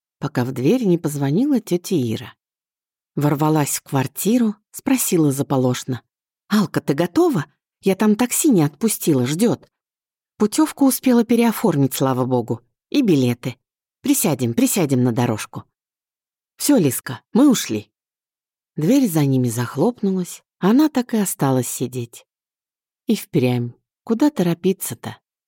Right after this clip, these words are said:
Ей ведь не на дорожку. Встала, прошлась по пустой квартире. Там и сям были разбросаны мамины вещи. Надо бы все убрать. Хотя можно потом.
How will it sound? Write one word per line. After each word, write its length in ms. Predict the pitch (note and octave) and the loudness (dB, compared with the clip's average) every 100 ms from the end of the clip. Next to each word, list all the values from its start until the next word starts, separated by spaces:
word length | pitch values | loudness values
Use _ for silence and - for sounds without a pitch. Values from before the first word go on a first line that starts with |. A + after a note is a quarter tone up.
| _ _ - | _ _ -2
Ей 240 | D#3+ F#3 | 0 0
ведь 180 | C3+ - | -2 -2
не 160 | C#3+ D#3+ | 2 4
на 120 | D#3 | 4
дорожку. 600 | C#3 C#3 C3+ F3 - C#3+ _ _ _ _ _ _ _ _ | 2 0 0 -2 -8 -20 _ _ _ _ _ _ _ _
Встала, 540 | - - F#3 A#3 G#3 _ _ _ _ | -10 -2 -2 -2 -4 _ _ _ _
прошлась 400 | F#3+ F#3 D4 D4 | -4 0 0 0
по 100 | - | -4
пустой 400 | - B2+ - G#3+ | -2 -4 0 -2
квартире. 760 | G#3+ B2+ A#2 - B2 A#2 A#2 - _ _ _ _ _ _ _ - | -2 -6 -6 -8 -6 -6 -8 -16 _ _ _ _ _ _ _ -4
Там 260 | C3 A#2+ | 0 2
и 40 | A#2 | 0
сям 400 | - F3+ A3+ F3 | -2 -2 0 0
были 200 | B3 C#4+ | 2 2
разбросаны 680 | A3+ F#3 E3+ A3+ - F3 | 0 -2 -2 -2 0 0
мамины 440 | D3 F3 G#3 E3 A#2+ | 2 2 2 2 0
вещи. 560 | A2+ A2+ - - - _ _ _ - | -2 -6 -8 -12 -16 _ _ _ -6
Надо 200 | C4 G#3+ | -4 -2
бы 120 | G3 | -2
все 220 | - G3 | -2 -2
убрать. 500 | F#3+ D3+ G#2+ - - _ _ _ _ _ _ _ | -2 -2 -6 -10 -20 _ _ _ _ _ _ _
Хотя 300 | - G3+ D4+ | -8 -4 -2
можно 340 | B3 A3+ G3+ E3+ | 0 0 0 -2
потом. 540 | D#3 - E3+ F3 E3+ | -2 -6 -4 -6 -8